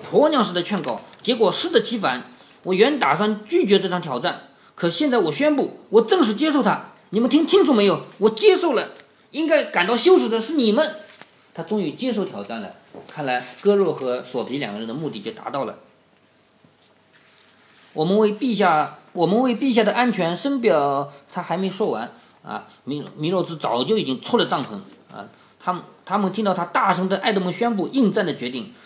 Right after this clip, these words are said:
互相挤挤眼睛，没有声音的笑了起来。他们两个终于达到了他们的目的，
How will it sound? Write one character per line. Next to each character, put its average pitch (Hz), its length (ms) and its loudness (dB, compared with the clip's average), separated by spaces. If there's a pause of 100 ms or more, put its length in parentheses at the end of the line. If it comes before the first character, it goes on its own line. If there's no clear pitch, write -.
(120)
互 202 140 -2
相 180 160 -2
挤 151 200 -2
挤 147 240 -8
眼 101 180 -2
睛， 113 220 -10 (160)
没 143 100 -2
有 127 140 0
声 139 180 -6
音 127 220 -6
的 107 100 -8
笑 151 240 -4
了 107 120 -8
起 - 180 -16
来。 - 200 -18
他 - 140 -16
们 120 100 -10
两 101 140 -10
个 110 60 -14
终 160 280 -12
于 104 140 -12 (360)
达 117 140 -10
到 120 140 -10
了 98 180 -12
他 110 120 -20
们 104 80 -16
的 104 60 -14
目 127 180 -14
的， 98 120 -20